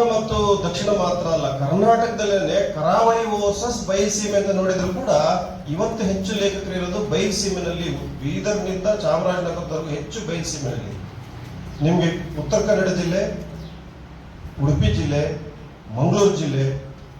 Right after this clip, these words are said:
ಈ ಪ್ರದೇಶದಿಂದ ಅತ್ಯಂತ ಕಡಿಮೆ ಸಂಖ್ಯೆಯ ಲೇಖಕರು ಬರ್ತಿದ್ದಾರೆ. ನಾನು ಅಲ್ಲಿದ್ದು ಕೆಲಸ ಮಾಡಿ ನೋಡಿದ್ದೀನಿ, ನನಗದರ ಅರಿವಿದೆ. ಯಾಕೆ ಅಲ್ಲಿಂದ ಕಡಿಮೆ ಸಂಖ್ಯೆ ಬರ್ತಿದ್ದಾರೆ?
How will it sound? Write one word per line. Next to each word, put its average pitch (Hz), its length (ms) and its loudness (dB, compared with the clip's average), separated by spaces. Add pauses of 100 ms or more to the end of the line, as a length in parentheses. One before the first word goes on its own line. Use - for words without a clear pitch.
(640)
ಈ 233 180 -2 (560)
ಪ್ರದೇಶದಿಂದ 185 580 4 (400)
ಅತ್ಯಂತ 226 500 0
ಕಡಿಮೆ 185 480 2
ಸಂಖ್ಯೆಯ 175 360 0
ಲೇಖಕರು 160 360 -2
ಬರ್ತಿದ್ದಾರೆ. 135 580 2
ನಾನು 151 200 4
ಅಲ್ಲಿದ್ದು 147 500 0
ಕೆಲಸ 151 260 0
ಮಾಡಿ 170 380 0
ನೋಡಿದ್ದೀನಿ, 151 460 0 (720)
ನನಗದರ 127 460 2
ಅರಿವಿದೆ. 123 600 0 (840)
ಯಾಕೆ 240 360 2
ಅಲ್ಲಿಂದ 220 320 0
ಕಡಿಮೆ 190 240 4
ಸಂಖ್ಯೆ 180 340 0
ಬರ್ತಿದ್ದಾರೆ? 135 440 0